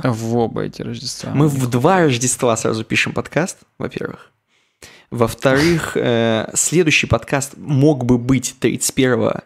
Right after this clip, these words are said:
Speaker 2: декабря, представляете? Но мы, конечно же, ну, мы, мы больные люди, но мы не настолько больные, чтобы тридцать первого декабря записывать подкаст, правильно?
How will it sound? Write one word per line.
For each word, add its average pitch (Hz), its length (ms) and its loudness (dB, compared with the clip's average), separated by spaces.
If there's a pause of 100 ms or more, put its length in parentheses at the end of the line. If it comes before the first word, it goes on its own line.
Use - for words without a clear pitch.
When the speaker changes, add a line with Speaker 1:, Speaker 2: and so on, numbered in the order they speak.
(220)
Speaker 2:
декабря, 113 760 2
представляете? - 680 -8 (560)
Но 113 120 0
мы, 123 100 0
конечно 120 400 0
же, 107 720 2
ну, 123 160 4
мы, 101 440 2 (260)
мы 107 200 2
больные 120 440 4
люди, 104 280 2
но 92 100 0
мы 104 100 2
не 110 80 0
настолько 113 340 0
больные, 120 380 0
чтобы 113 300 -2
тридцать 107 280 -2
первого - 220 2
декабря 120 320 2
записывать 123 400 -6
подкаст, - 400 -4
правильно? 175 400 0